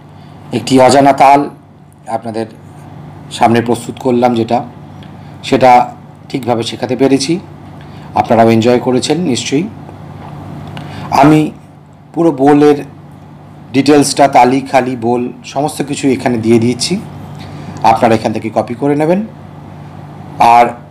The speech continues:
যারা এখনও অবধি আমার পরিবারের সদস্য হননি বা আমার চ্যানেলটিকে সাবস্ক্রাইব করেননি, তাদের কাছে অনুরোধ, যদি ভালো লাগে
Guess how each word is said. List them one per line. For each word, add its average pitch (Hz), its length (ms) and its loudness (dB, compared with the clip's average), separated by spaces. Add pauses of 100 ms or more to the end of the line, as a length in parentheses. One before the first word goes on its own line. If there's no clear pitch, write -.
(560)
যারা 143 220 8 (520)
এখনও 175 260 0
অবধি 190 220 -6 (320)
আমার 120 200 -2
পরিবারের 113 420 -2
সদস্য 107 260 -8 (100)
হননি 143 280 0 (180)
বা 113 140 6
আমার 104 160 0
চ্যানেলটিকে 107 440 -8
সাবস্ক্রাইব 117 360 -8 (100)
করেননি, 123 300 -2 (760)
তাদের 127 240 4
কাছে 143 220 2
অনুরোধ, 170 300 4 (380)
যদি 127 180 2 (120)
ভালো 147 160 4 (100)
লাগে 175 200 2